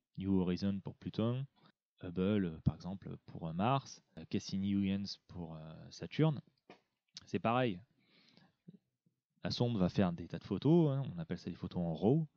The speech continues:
mais ces photos seront exposées de manière à capter, euh, le maximum d'informations intéressantes par rapport au sujet photographié. En l'état,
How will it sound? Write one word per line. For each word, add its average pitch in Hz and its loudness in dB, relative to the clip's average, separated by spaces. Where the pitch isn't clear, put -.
mais 92 -4
ces - -6
photos 123 0
seront - -4
exposées 113 2
de 127 0
manière 120 2
à 98 -8
capter, 123 2
euh, 107 -4
le 95 0
maximum 120 -2
d'informations 113 -2
intéressantes 104 -6
par 87 -4
rapport 107 0
au 101 0
sujet 110 0
photographié. 107 -2
En 92 -6
l'état, 120 2